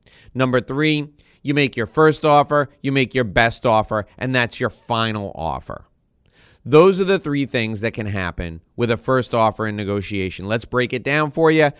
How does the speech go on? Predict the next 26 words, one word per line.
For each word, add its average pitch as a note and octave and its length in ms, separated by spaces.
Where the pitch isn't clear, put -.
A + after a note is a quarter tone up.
We're D#3 120
gonna D#3 160
break B2+ 340
it B2 160
down A2 380
like G#2+ 200
a G2+ 80
fraction. F#2+ 640
Let's E2 160
take G2+ 240
each G#2+ 220
one F#2 160
of D#2 80
those. A#1 260
Number D3 400
one, G2 380
let C#3 300
the C#3 120
other B2 220
side A2+ 380
make G#2 300
the G2+ 60
first F#2+ 360
offer. D2+ 360
This F3 340
is D#3+ 220